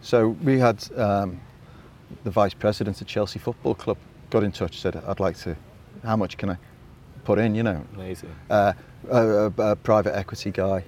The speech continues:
Speaker 1: um, got in touch recently with the, uh,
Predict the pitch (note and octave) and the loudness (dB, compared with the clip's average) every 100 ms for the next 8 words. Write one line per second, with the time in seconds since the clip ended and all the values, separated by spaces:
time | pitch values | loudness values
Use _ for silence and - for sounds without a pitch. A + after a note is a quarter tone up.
0 | - - G2 F#2+ F#2+ F#2 - - - G2+ | -12 -6 -2 -2 -2 -6 -10 -10 -2 0
1 | F#2 - F#2+ - - - - A2 G2+ - | 0 -2 -2 -4 -16 -18 -12 -4 -4 -4
2 | F2 F#2 D2 F2+ - F#2+ - - - - | -4 -4 -4 -8 -4 -6 -6 -20 -20 -20
3 | - F#2+ G2 F#2 | -8 -4 0 -2